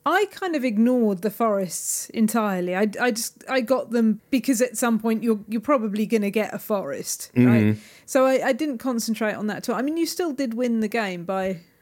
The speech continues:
Speaker 1: n-, not that many points, though. You weren't a runaway winner.
Speaker 2: No, I think,
Speaker 1: Um,
Speaker 2: like, five points.
Speaker 1: But I never felt what you felt about building up the forests. That, like, what I was
Speaker 2: Mm.
Speaker 1: doing was kind of, like,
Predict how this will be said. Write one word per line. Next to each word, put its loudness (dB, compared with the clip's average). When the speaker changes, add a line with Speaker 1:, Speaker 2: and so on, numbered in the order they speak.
Speaker 1:
n-, -2
not -2
that -2
many 0
points, -4
though. -6
You -6
weren't -4
a -8
runaway -4
winner. -2
Speaker 2:
No, 8
I 2
think, 6
Speaker 1:
Um, 6
Speaker 2:
like, 2
five 0
points. 0
Speaker 1:
But 0
I 0
never -2
felt -2
what -2
you -2
felt -2
about -4
building 0
up -8
the -6
forests. -4
That, -4
like, -2
what 0
I 6
was 4
Speaker 2:
Mm. 2
Speaker 1:
doing 2
was 0
kind -4
of, -6
like, -6